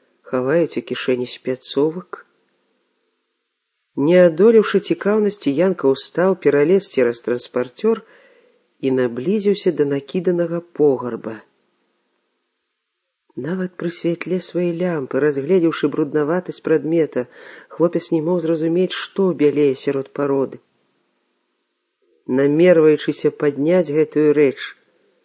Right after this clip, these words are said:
ён узяў рукою за яе танчайшы канец,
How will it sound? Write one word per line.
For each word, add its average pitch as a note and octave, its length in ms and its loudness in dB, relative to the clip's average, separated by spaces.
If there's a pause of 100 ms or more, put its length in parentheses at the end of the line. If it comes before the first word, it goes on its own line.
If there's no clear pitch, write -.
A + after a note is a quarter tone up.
(280)
ён G3 180 2
узяў D3 420 4
рукою D3+ 400 4
за C#3+ 200 4
яе D#3+ 160 4
танчайшы D3 880 -2
канец, D#3 540 -2